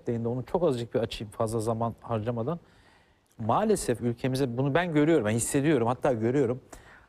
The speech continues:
Her ne kadar misal, e, yani yakın bir örnek değil belki ama mesela türbanla artık bir sıkıntımız kalmasa da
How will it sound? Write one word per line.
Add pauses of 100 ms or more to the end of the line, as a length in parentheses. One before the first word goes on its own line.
(200)
Her
ne
kadar (180)
misal, (400)
e,
yani
yakın
bir
örnek
değil
belki
ama (420)
mesela (300)
türbanla
artık
bir
sıkıntımız
kalmasa
da